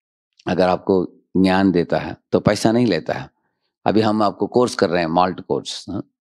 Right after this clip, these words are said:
managers and leaders training, हम कुछ पैसा नहीं ले रहे हैं इसके लिए, क्योंकि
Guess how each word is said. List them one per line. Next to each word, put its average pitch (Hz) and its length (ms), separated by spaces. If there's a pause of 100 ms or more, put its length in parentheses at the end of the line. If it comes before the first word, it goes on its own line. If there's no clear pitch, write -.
(120)
managers 98 440
and 90 60
leaders 90 340
training, 73 340 (160)
हम 107 160
कुछ - 180
पैसा 120 280
नहीं 131 140
ले 107 100
रहे 90 120
हैं 80 80
इसके 80 200
लिए, 76 240 (760)
क्योंकि 110 580